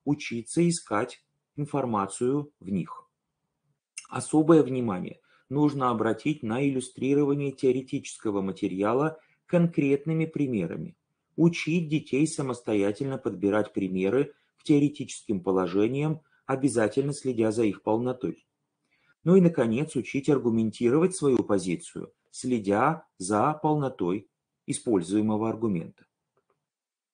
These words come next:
Вот это те важнейшие выводы, да, которые можно сделать на основании результатов основного государственного экзамена две тысячи двадцать третьего года. Что касается две тысячи двадцать четвертого года,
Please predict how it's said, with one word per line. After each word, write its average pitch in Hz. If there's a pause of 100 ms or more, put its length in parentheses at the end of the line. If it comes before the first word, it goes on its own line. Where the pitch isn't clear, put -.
(160)
Вот 202
это 151 (120)
те 156
важнейшие 127
выводы, 101
да, 120
которые 120
можно 117
сделать 95
на 113
основании 110
результатов 101 (440)
основного 127
государственного 107
экзамена 90
две 110
тысячи 117
двадцать 113
третьего 95
года. 120 (640)
Что 208
касается 175
две 131
тысячи 156
двадцать 131 (100)
четвертого 117
года, 76